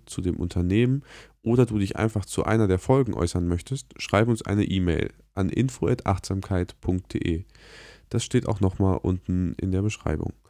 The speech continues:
Wir beantworten alle Mails und vielleicht findest du deine Fragen oder deine Themen schon demnächst in einer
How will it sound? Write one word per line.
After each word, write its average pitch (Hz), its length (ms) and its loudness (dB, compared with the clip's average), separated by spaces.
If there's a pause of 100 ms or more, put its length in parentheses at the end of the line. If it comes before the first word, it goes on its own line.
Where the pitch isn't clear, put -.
(540)
Wir 98 140 0
beantworten 123 580 0
alle 139 220 4
Mails 123 420 2
und 101 120 -4
vielleicht 127 420 0
findest 107 400 -2
du 117 120 -2
deine 95 260 2
Fragen 123 580 0
oder 87 180 0
deine 82 240 -4
Themen 120 400 2
schon 98 200 -4
demnächst 90 560 0
in - 120 -2
einer 92 340 0